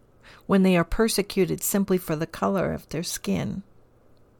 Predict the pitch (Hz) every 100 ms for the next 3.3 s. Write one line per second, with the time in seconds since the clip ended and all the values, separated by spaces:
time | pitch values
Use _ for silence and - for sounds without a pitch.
0 | _ _ - - - - - 262 240 240
1 | 226 220 208 214 202 208 214 190 170 147
2 | 175 175 190 175 170 170 165 175 - 220
3 | 175 170